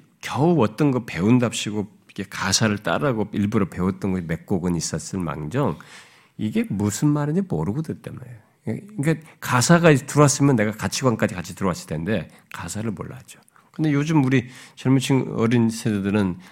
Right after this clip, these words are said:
방탄소년단이나 이 한국 얘네들 보면은 이 진짜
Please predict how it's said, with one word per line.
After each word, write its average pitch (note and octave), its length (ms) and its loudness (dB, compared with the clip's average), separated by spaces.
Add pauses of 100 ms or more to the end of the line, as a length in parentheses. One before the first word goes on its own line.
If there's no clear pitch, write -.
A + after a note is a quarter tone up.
(280)
방탄소년단이나 F#2+ 880 -2
이 F2 80 -4
한국 A2+ 400 -2
얘네들 F2+ 320 -2
보면은 E2+ 500 -8 (640)
이 - 100 -10
진짜 A#2+ 400 -6